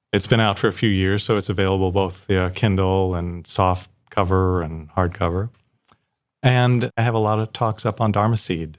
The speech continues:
That's the main place that my teachings are found on the web.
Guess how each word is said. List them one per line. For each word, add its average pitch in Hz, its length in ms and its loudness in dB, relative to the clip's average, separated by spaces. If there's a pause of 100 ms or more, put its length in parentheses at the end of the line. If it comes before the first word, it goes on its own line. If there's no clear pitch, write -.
That's 98 200 0
the 107 80 2
main 95 300 2
place 95 360 0
that 92 240 -2 (640)
my 101 140 4
teachings 95 480 -2
are 87 40 -4
found 90 320 -2
on 87 120 0
the 87 60 -2
web. 85 320 -2